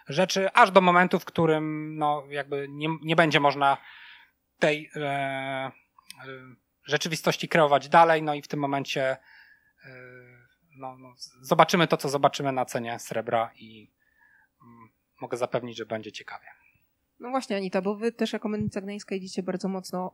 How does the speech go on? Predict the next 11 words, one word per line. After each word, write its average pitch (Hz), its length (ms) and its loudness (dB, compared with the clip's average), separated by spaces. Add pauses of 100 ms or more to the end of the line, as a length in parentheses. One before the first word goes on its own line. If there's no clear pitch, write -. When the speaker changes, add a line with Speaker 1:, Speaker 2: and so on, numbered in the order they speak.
Speaker 2:
chociażby 226 460 -4
z - 180 -16 (120)
tego, 220 200 -4
co 226 120 -8
dzisiaj 214 220 -2
pokazałaś, 196 720 -4
wynikało, 196 540 -4
że 202 80 -4
bardzo 190 240 -2
mocno 190 360 -8
w, - 140 -20